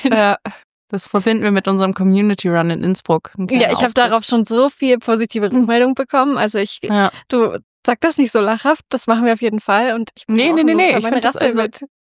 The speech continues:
Speaker 2: Kein
Speaker 1: <laughs> Ja.
Speaker 2: Problem.
Speaker 1: <laughs> Also die, ich hab auch, äh, ein paar Nachrichten bekommen bezüglich Community Run, deswegen,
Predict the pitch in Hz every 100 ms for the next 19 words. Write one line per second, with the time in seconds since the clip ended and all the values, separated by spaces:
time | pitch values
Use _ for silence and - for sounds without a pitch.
0 | _ _ _ 269 285 277 214 269 254 269
1 | 226 262 311 - 302 226 285 269 - _
2 | - 220 - 226 302 381 427 359 269 -
3 | 226 233 - - - 254 - 214 226 214
4 | 196 190 180 185 175 180 190 - 180 170
5 | 180 175 - 180 180 180 180 185 185 175
6 | 165 170 - 170